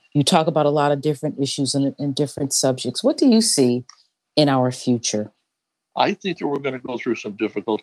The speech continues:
Speaker 2: times in the short term because of this whole era that's been created by Trump.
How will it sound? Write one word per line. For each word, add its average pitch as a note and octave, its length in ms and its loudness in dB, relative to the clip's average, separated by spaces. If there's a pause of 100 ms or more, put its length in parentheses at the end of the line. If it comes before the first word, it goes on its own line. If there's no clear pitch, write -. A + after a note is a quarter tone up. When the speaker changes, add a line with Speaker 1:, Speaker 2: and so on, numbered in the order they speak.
Speaker 2:
times G2 380 -4
in F#2 80 -12
the F2+ 40 -12
short G#2+ 400 0
term G2 320 -6
because G#2 460 -4
of F#2+ 180 -4
this - 220 -12 (800)
whole A#2+ 560 0 (580)
era A#2+ 380 2
that's G2 140 -6
been G2 180 -4
created G2 440 -2
by G2 140 -2 (140)
Trump. E2 280 -4